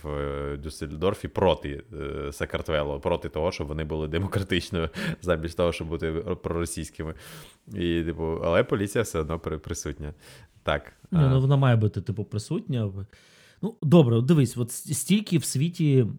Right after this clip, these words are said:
Speaker 2: зла, і, е, ми не можемо нічого з цим подіяти. Як вчити дітей, от всі ці блядські наративи з дитинства, що добро побіждає зло,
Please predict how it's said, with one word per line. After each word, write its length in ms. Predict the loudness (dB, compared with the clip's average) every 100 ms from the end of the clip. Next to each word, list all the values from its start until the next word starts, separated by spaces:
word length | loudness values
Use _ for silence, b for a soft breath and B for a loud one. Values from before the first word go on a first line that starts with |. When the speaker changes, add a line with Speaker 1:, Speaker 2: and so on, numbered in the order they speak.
| -4
Speaker 2:
зла, 640 | -2 0 2 2 2 -2 -8 _ _ _ _
і, 580 | -2 0 2 2 0 -2 -4 -8
е, 20 | -8 -4
ми 160 | 2 4
не 100 | 6
можемо 400 | 4 4 6 6
нічого 380 | 6 6 6 6
з 80 | 4
цим 160 | 2 4
подіяти. 580 | 2 2 2 2 -4 -14 _ _ _ _ _ -10
Як 400 | 0 2 2 0
вчити 440 | -4 2 2 2
дітей, 680 | 2 0 2 4 2 -2 -6 -6
от 240 | -6 -6
всі 240 | -6 -2
ці 220 | -2 -2 -4 -6 _
блядські 440 | 0 2 2 2 4
наративи 540 | 6 6 8 6 6
з 80 | 2
дитинства, 560 | -2 0 0 0 -4
що 180 | -6 -6
добро 360 | -2 2 4 4
побіждає 560 | 2 2 2 0 0
зло, 640 | -2 0 2 4 4 2